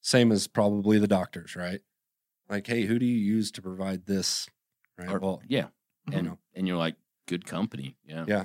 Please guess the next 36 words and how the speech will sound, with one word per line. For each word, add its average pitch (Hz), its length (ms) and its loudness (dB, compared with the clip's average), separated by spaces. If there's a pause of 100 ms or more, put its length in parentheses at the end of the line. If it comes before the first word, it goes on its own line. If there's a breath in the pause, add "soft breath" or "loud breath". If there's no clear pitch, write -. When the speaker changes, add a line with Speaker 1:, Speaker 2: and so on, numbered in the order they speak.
Speaker 1:
I 110 160 4
only 117 360 4
use 110 280 4
this 104 200 0
guy. 92 220 -2
One, 104 300 2
he's 82 240 -6 (260)
fun 120 160 4
to 101 60 0
hang 110 180 0
around 110 280 0
with. 107 220 0
Speaker 2:
Yeah. 147 200 -2
Speaker 1:
He's 101 180 0
a 87 160 -8
cut 123 260 4
up. 110 300 4
Man, 101 300 2
he 107 140 0
knows 107 320 2
his 92 140 -4
shit. - 360 -2
He 117 120 0
can 104 140 2
sit 113 240 0
in 113 60 2
there 110 140 2
in 110 60 2
that 107 140 0
operating 104 420 -4
room 104 240 -4
with 101 160 -8
me 101 200 0
and 92 120 -4
tell 101 200 -2
me 92 300 -4